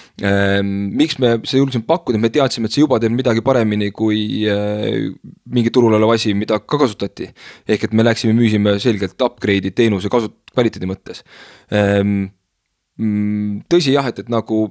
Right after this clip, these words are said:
niimoodi ma päris ei soovitaks minna, et kui, et tegu on justkui prototüübiga, et ainult tatiga asjad koos püsivad,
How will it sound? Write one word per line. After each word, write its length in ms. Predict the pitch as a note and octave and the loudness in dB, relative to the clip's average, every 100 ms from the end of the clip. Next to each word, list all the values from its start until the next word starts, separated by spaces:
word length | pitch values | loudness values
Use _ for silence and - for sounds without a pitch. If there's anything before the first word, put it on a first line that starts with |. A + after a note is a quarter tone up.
| _ - | _ -4
niimoodi 380 | D3 D#3 A#2+ | 0 2 2
ma 100 | A#2 | 0
päris 240 | C#3 C3+ B2 | 2 2 2
ei 60 | |
soovitaks 340 | D3+ C#3 - - | 0 -2 -6 -6
minna, 320 | B2 A#2 G#2 G2 | -2 -2 -2 -4
et 160 | - | -8
kui, 480 | - G#2+ G#2 G2+ G#2 | -2 0 2 0 -2
et 400 | G#2 G#2+ G2+ G#2+ | -4 -6 -6 -2
tegu 160 | B2+ A#2 | 0 2
on 80 | A2 | 0
justkui 160 | - | -2
prototüübiga, 680 | F3 F3+ A2+ A#2+ A2 G#2+ G#2 | -2 0 -2 0 0 2 0
et 220 | G2+ - A#2 | -2 -2 0
ainult 180 | A2 | 0
tatiga 320 | C#3+ - A2+ A2+ | -2 0 0 -2
asjad 160 | A2+ | -2
koos 160 | A#2 G#2 | -2 -2
püsivad, 400 | A2+ G#2+ G2 G2 | -2 -2 -2 -2